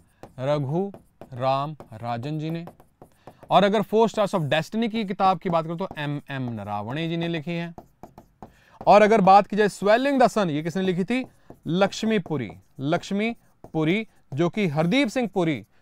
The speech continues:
जो कि हमारे केंद्रीय मंत्री हैं, Ministry of Petroleum and Natural Gas के उनके बीवी हैं, उनके द्वारा ये किताब लिखी गई थी, याद रखिएगा। बहुत बढ़िया, शाबाश and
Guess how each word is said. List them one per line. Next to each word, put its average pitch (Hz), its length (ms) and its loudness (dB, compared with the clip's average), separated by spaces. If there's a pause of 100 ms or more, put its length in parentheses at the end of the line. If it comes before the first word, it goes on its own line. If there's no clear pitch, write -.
(120)
जो 139 120 -4
कि 156 140 -8
हमारे 143 260 -6
केंद्रीय 123 300 -8
मंत्री 139 460 -4
हैं, 165 220 -4
Ministry 135 320 -8
of 120 120 -8
Petroleum 127 340 -6
and 110 120 -10
Natural 104 240 -14
Gas 135 200 -8
के 170 120 -10
उनके 120 400 -10
बीवी 127 480 -4
हैं, 98 180 -18 (380)
उनके 196 220 0
द्वारा 160 220 2
ये 160 160 -2
किताब 143 340 -4
लिखी 113 220 -10
गई 123 120 -8
थी, 233 220 -4 (340)
याद 127 280 -2
रखिएगा। 95 260 -18
बहुत 120 280 -4
बढ़िया, 202 320 2 (220)
शाबाश 196 500 2 (340)
and 196 200 -8